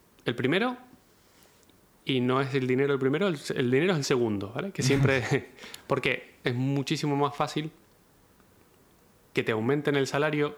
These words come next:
Speaker 1: cambiándote de empresa que pidiendo un aumento en la empresa en la que trabajas.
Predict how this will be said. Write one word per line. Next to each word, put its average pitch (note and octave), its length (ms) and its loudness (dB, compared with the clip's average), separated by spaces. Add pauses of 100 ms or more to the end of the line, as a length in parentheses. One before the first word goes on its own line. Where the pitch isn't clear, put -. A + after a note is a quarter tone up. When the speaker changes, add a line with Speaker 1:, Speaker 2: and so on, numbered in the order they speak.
Speaker 1:
cambiándote F3+ 580 2
de E3+ 340 2
empresa F3+ 480 -2 (420)
que B2+ 100 0
pidiendo B2 320 2
un A#2+ 60 2
aumento A#2 340 0
en G#2+ 220 -2
la G#2+ 60 -2
empresa A2+ 220 -4
en G#2+ 40 -4
la G#2+ 60 -4
que G#2+ 80 -6
trabajas. A#2 460 -8